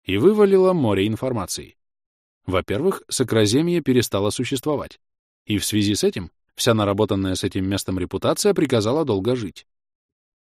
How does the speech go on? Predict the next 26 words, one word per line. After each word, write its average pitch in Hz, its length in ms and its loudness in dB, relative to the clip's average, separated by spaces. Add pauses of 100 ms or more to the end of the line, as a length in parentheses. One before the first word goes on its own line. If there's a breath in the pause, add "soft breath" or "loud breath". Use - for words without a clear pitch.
(160)
Но 107 140 2
она 107 180 2
переброшена 101 640 0
на 95 100 -2
личную 101 380 -4
доброжелательность 92 880 -4
всех, - 340 -4
кто 110 180 -4
там 90 180 -6
спасался. 90 580 -6 (760)
Во-вторых, 135 520 -2 (140)
я 107 240 0
и 104 80 2
весь 95 240 -2
клан 165 260 0
получили 160 420 0
еще 127 360 2
по 127 100 0
единице 107 440 0
доброжелательности 95 840 -4 (200)
ко 131 140 4
всем 220 240 0
мирным 160 320 2
жителям 156 380 0
Озерного 110 440 0
края, 92 360 -6